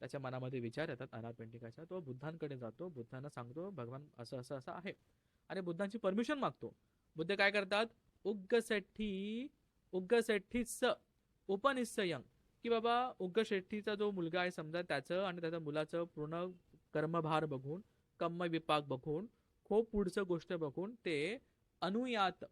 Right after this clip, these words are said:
अनुयातो, ते आता परमिशन देतात. मग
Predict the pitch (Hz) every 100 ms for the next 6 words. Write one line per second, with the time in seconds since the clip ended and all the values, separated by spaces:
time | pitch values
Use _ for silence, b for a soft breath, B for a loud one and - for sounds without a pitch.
0 | _ _ 175 233 254 208 156 - 113 -
1 | 175 165 180 165 131 131 131 147 139 127
2 | 127 - b b _ 147 180